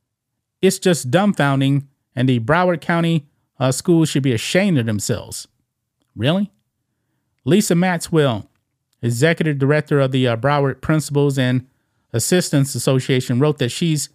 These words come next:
confident that at the end of this investigation, Principal James Cecil will be fully exonerated and returned to Monarch High. Well, we have to see. I don't know, but he is the principal,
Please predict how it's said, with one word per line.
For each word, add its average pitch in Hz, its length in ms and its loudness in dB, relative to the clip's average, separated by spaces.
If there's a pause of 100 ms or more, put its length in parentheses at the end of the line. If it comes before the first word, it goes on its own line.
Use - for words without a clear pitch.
(140)
confident 147 600 -2 (680)
that 135 240 0
at 131 180 0
the 143 180 2
end 175 100 2
of 143 80 2
this 156 220 0
investigation, 151 880 -2 (340)
Principal 160 380 0
James 143 320 0
Cecil 156 560 0 (400)
will 147 240 2
be 147 160 0
fully 151 320 0
exonerated 123 680 0 (400)
and 131 160 0
returned 151 420 0
to 139 160 0
Monarch 127 420 0
High. 180 280 -2 (500)
Well, 110 120 -2
we 139 120 2
have 156 140 0
to - 40 -14
see. 214 340 0 (1700)
I 151 100 2
don't 160 140 0
know, 185 160 2
but 123 140 0
he 170 140 0
is 165 120 0
the 135 80 0
principal, 139 760 0